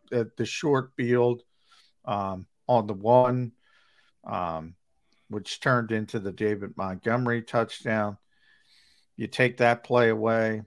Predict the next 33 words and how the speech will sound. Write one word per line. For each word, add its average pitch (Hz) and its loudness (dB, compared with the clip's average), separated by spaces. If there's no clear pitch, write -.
you 101 -12
know, - -12
it's - -20
probably 98 0
an 85 -8
easier 92 -6
win, 98 -6
but - -8
it 160 -4
should - 0
have 370 -2
been 247 2
expected. 233 -4
But 196 2
here's, 262 -2
here's, 240 0
here's 220 0
the 156 2
good 151 2
thing. 82 -2
Again, 135 4
and 123 -2
we'll 131 0
use 131 -2
Dallas 131 4
as 101 0
the 107 -4
example. 120 -4
They 269 6
had 311 2
a - -4
seventeen-point 233 0
lead 233 -2